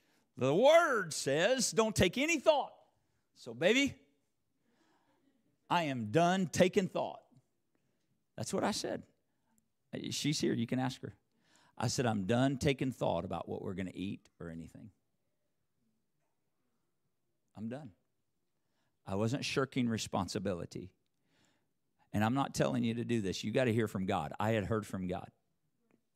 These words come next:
I said, "I'm done taking thought. This is what I'm gonna."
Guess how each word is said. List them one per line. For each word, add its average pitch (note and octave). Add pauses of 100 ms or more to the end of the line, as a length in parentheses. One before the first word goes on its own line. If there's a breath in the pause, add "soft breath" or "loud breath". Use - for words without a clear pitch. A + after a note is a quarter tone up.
(680 soft breath)
I -
said, -
"I'm G2
done G#2
taking A#2+
thought. - (760)
This -
is G#2
what G#2+
I'm G#2+
gonna." G#2+